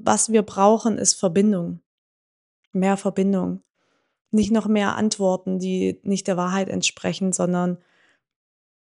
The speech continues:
sie braucht Menschen, die sich wieder spüren. Wenn du dich selber spürst und spürst, dass Wut kommt, dann gehst du nicht auf andere mit deiner Wut los,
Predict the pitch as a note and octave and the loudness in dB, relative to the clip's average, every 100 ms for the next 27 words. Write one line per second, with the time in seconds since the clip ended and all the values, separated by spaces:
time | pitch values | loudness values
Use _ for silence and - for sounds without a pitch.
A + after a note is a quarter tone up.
0 | _ _ - G#3 - G3+ G3 - - - | _ _ -8 -6 -2 2 2 0 -10 -12
1 | _ _ - G3+ G#3 - A3 G#3 G3+ G#3 | _ _ -4 0 0 0 -2 -2 -4 -6
2 | - G#3 F#3+ F#3+ - - A#3 G#3 F3+ F#3 | -4 -2 0 0 -2 0 0 0 -2 -4
3 | - _ _ _ _ _ _ _ _ _ | -12 _ _ _ _ _ _ _ _ _
4 | _ G#3 G#3+ G#3+ G#3 - A3 B3 B3 A#3 | _ 2 2 2 0 -2 0 2 2 0
5 | - A#3+ A#3+ - G#3 - - A3 - G3+ | -2 -2 -2 -2 -6 -6 -4 -6 -4 -4
6 | - G3+ B3 C4 - G#3 F3 F3 - _ | -4 0 0 0 -4 -4 -4 -6 -10 _
7 | _ _ _ _ G#3+ G#3+ - - - A3+ | _ _ _ _ 2 2 -2 -8 0 0
8 | - A3+ A3 A3+ G#3+ - - _ G#3+ G3+ | 0 0 2 2 0 -6 -16 _ -2 0
9 | - A3 A3+ G#3+ G#3+ G#3 F#3+ G3 G3+ G3 | 0 2 2 2 0 0 0 2 0 0
10 | G#3 - G3+ G#3+ - - | -2 0 -2 -2 -2 -4